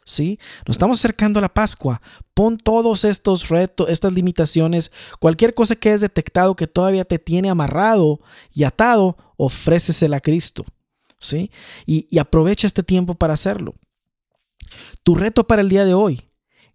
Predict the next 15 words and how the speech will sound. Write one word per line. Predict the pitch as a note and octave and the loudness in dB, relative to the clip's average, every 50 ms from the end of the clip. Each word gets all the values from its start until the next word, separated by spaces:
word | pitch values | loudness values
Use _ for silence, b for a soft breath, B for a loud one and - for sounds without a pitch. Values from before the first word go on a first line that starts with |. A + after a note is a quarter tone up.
| _ | _
es | - - F3 - | 0 0 2 2
identificar | G#3+ G#3 G3+ F#3 E3+ - E3+ D3 - E3 - _ - - F#3+ A3 A#3 | 2 2 2 2 0 -2 -4 -4 -4 -6 -8 _ -4 -4 -2 -2 -2
tu | - - A#3 F#3 _ | -2 -2 -2 -2 _
plan | - F3+ F#3 F#3 F#3+ G3 | 0 2 2 2 2 2
de | F#3+ F3+ | 0 0
acción | D#3 - - - D3+ D3 D3+ G3 C4 - _ _ _ _ _ _ _ _ B B B B B B B B | -2 -2 -2 0 2 2 2 0 -2 -6 _ _ _ _ _ _ _ _ B B B B B B B B
para | - E3+ F3+ E3+ | 2 2 2 2
que | D3+ E3 | 0 -2
cuando | - F3 F3 E3+ E3 | 0 2 2 2 2
terminen | D3+ - E3+ D#3 D#3+ E3 F#3+ A3+ C4 B3 | 2 2 2 4 4 4 2 2 2 0
estos | A#3 - - G3+ | 0 0 0 -2
cuarenta | - - G3 E3+ D#3+ D3+ D3 | 0 2 0 0 2 0 0
y | |
cinco | C#3+ D3+ E3 E3 - D#3+ | 0 0 0 2 2 2
días, | D3 D#3+ G3 C4+ C4 - - - | 2 2 0 -2 -4 -6 -10 -12